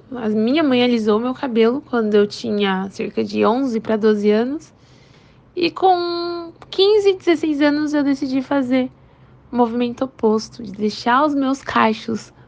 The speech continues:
voltarem, de deixar o meu cabelo natural ressurgir. E aí eu vi que é um processo dolorido, é um processo que custa, é um processo que demanda um investimento de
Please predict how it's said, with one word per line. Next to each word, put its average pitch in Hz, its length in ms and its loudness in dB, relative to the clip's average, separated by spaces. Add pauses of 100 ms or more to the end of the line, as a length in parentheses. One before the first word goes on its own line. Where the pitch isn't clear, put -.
(140)
voltarem, 214 680 0
de 226 100 -14
deixar 226 380 -4
o 285 40 -6
meu 294 100 -6
cabelo 269 540 -2
natural 262 500 -2 (1000)
ressurgir. 247 800 2 (1040)
E 226 80 2
aí 226 180 6
eu 247 100 8
vi 226 200 -2
que 226 720 -2
é 220 200 2
um 233 80 0
processo 277 480 -4
dolorido, 269 640 0 (800)
é 240 80 -6
um 220 160 -4
processo 233 560 -2
que - 140 -20 (180)
custa, 262 480 -2 (720)
é - 80 -6
um 220 100 -2
processo 226 600 -4
que 269 320 -2 (640)
demanda 269 640 2
um 392 60 -2
investimento 262 760 -2
de 196 140 -8